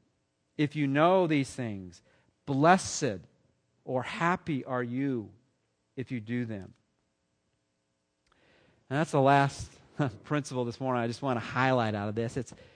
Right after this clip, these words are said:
it's serving others joyfully by following the Lord's example. You see, as you think about this life of servanthood,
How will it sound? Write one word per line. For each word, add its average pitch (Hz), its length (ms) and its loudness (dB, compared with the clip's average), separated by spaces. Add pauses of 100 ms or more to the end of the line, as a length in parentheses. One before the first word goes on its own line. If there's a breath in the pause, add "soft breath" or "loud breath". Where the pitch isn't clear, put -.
(240 soft breath)
it's 151 180 -2
serving 202 440 4
others 170 360 6
joyfully 156 880 2 (840)
by 127 160 0
following 131 720 2 (220)
the 113 100 -4
Lord's 117 300 -2
example. 110 500 -8 (1400 loud breath)
You 156 120 -2
see, 190 260 2
as 170 160 4
you 220 120 2
think 240 200 0
about 202 180 8
this 175 160 -2
life 175 260 6
of 147 100 -2
servanthood, 170 480 0